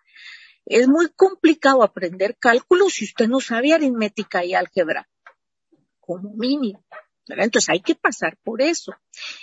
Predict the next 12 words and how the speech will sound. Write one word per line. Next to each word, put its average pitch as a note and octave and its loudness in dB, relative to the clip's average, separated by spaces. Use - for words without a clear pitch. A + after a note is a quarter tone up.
Y G#3+ -4
yo C#4 2
he F4 0
observado C4 -2
algo G3+ -6
más, F3+ -8
y G#3+ -4
es A3+ -4
que A#3 2
nos A3 -4
han A#3 0
vendido C4+ 2